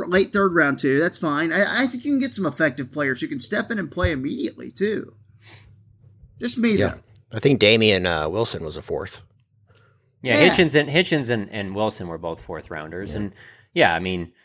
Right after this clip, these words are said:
Speaker 3: you're probably not gonna find, you know, Bobby Wagner in the fourth round, but I think you can find guys that are solid that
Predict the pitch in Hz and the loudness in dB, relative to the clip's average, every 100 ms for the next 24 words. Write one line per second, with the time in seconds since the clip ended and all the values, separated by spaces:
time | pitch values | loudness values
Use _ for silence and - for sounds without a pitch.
0 | _ _ _ _ 127 120 147 131 120 101 | _ _ _ _ -2 2 2 4 2 0
1 | - 110 101 98 92 - _ _ _ 104 | 2 4 4 2 -2 -10 _ _ _ -2
2 | 87 101 104 90 90 113 117 80 80 82 | 2 4 4 4 6 4 4 2 0 -2
3 | 95 85 - 82 80 113 107 107 113 127 | 0 0 0 0 0 2 2 4 2 2
4 | 110 101 - 104 98 98 98 90 92 80 | 0 0 2 2 4 4 4 4 0 0
5 | - 80 98 104 85 87 85 85 | 0 2 2 2 0 0 0 0